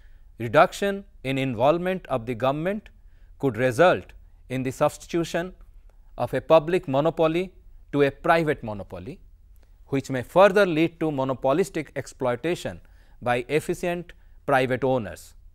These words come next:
State monopoly is definitely preferred to private monopoly.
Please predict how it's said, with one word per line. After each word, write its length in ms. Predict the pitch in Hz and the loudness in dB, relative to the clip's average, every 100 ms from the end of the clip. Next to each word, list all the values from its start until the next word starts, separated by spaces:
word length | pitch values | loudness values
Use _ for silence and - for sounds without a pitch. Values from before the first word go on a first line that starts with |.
| - - - - | -20 -20 -20 -20
State 400 | - - 220 214 | -2 4 4 4
monopoly 640 | 165 180 175 170 180 190 - - 135 | 0 0 0 0 -2 -6 -18 -10 -6
is 160 | 123 | -2
definitely 600 | 101 156 185 185 175 180 | 0 0 0 -2 0 -4
preferred 580 | - 131 - 165 85 - - - - - - | -2 -4 0 0 -2 -8 -20 -20 -20 -12 -8
to 80 | |
private 460 | 165 170 147 127 - | 0 4 4 2 -6
monopoly. 580 | 107 98 - 85 - | -10 -10 -14 -16 -18